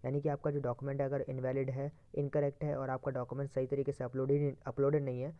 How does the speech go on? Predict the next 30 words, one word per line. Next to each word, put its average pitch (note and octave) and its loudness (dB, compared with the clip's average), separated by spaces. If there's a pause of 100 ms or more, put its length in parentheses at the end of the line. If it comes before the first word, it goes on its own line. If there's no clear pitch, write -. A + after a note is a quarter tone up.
(260)
तो C#3 2
आपको, C3+ 0 (160)
अ, A#2+ -2
वहाँ B2+ -2
पर C#3 0
रिजेक्ट C#3 0
कर C3+ 4
दिया B2+ 2
जाएगा। C3 0
आपका C3+ 0
document C3+ -2
अगर C#3 2
visible C3 2
नहीं C#3+ 2
है C#3+ 0
तो C3 -2
भी C3+ 0
आपको C3+ 0
वहाँ C3 -2
पर D3 2
रिजेक्ट C3+ 2
कर B2 0
दिया A#2 -2
जाएगा। A#2+ -2 (340)
Your C3+ 6 (120)
candidature C3 0
shall B2+ 0
be D#3+ 0 (480)
liable B2+ 2
to A#3 0